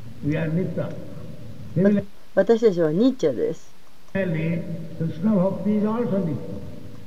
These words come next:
Speaker 1: タ。
Speaker 2: 同様にクリシュナ・バクティもニッチャです。
Speaker 1: Krishna consciousness is there along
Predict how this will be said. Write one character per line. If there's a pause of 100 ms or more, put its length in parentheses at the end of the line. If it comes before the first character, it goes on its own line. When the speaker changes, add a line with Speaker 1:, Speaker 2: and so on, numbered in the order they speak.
(140)
Speaker 1:
タ。
Speaker 2:
同
様
に
ク
リ
シ
ュ
ナ・
バ
ク
テ
ィ
も
ニ
ッ
チ
ャ
で
す。 (680)
Speaker 1:
Krishna
consciousness (100)
is (120)
there
along